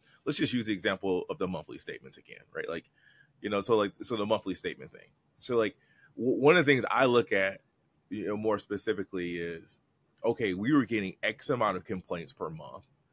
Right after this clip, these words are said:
based on this. Obviously, they have monthly statements come on one time a month, right? And typically we had a spike in complaints, you know, within the next, within the week of that,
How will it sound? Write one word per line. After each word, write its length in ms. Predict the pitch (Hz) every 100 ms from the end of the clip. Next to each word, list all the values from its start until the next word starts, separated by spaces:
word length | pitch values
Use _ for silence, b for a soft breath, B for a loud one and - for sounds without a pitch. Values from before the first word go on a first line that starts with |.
| _ _ _ _
based 260 | 110 104 107
on 140 | 92
this. 240 | 90 - 80
Obviously, 420 | 104 139 117 113
they 120 | 104
have 240 | 110 110 b b b
monthly 300 | 117 131 127
statements 400 | - 139 123 107
come 240 | - 123 120
on 180 | 98
one 220 | 104 120 127
time 260 | 123 123
a 80 | 117
month, 320 | 117 139 196 - _ 104
right? 300 | 117 151 - _ - _
And 300 | 95 101 92
typically 480 | - 143 131 127 127
we 120 | 120
had 100 | 107
a 80 | 92
spike 420 | - - 139 165
in 100 | 170
complaints, 600 | 156 135 131 98 - - - b b b
you 120 | 113
know, 240 | 104 101 87 _ -
within 280 | 110 110 101
the 60 |
next, 380 | 104 120 - 107
within 220 | 117 147
the 100 | 120
week 320 | 101 139 147
of 140 | 117 104
that, 260 | 110 107